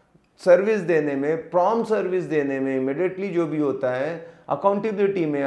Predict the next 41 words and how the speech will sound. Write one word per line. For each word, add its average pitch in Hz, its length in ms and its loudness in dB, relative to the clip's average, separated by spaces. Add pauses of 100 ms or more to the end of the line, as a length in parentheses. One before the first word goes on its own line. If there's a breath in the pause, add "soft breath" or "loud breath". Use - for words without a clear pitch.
accountability 156 680 -4
to 160 120 -2
your 156 280 2
word, 175 240 2 (140)
time 160 280 -2
and 185 180 -8
money, 202 280 -4 (400 loud breath)
वो 156 180 -2
चेक 196 320 -2
करता 165 300 0
है। 180 80 2
तो 214 140 0
हर 175 320 -2
चीज़ 220 240 -4
में 226 160 0
आप 214 60 -4
बने, 214 360 0
तो 233 100 0
ये 233 100 -2
कितनी 220 320 -4
चीज़ें 233 240 -2
मैंने 233 220 0
बता 226 260 0
दी, 247 160 -4 (400 loud breath)
तो 214 60 0
इतने 214 380 -2
परसेंट 233 500 0
आप 196 140 6
उससे 190 280 -2
आगे 160 220 2
बढ़ 135 160 0
गए, 117 260 -4 (540)
समझ 277 220 2
गए? 285 520 -2
एक 339 320 0
एक 277 220 -6
परसेंट 156 360 -4
उनसे 131 240 -6
बड़ा 120 260 -4
बनना 110 340 -8
है। - 260 -12